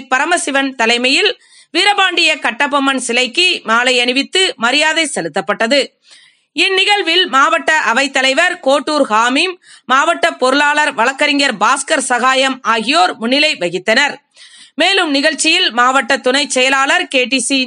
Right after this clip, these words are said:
நயினார், எம் ஜி ஆர் மன்ற செயலாளர் மகேந்திர பாண்டியன்,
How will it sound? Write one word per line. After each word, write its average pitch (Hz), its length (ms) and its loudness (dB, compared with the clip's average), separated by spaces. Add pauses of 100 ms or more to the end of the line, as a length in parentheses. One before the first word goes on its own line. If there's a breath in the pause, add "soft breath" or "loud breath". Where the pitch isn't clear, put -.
நயினார், 262 420 0 (420 soft breath)
எம் 339 220 0
ஜி 403 80 2
ஆர் 381 200 0
மன்ற 294 200 0 (160)
செயலாளர் 262 560 0
மகேந்திர 277 560 0
பாண்டியன், 233 480 0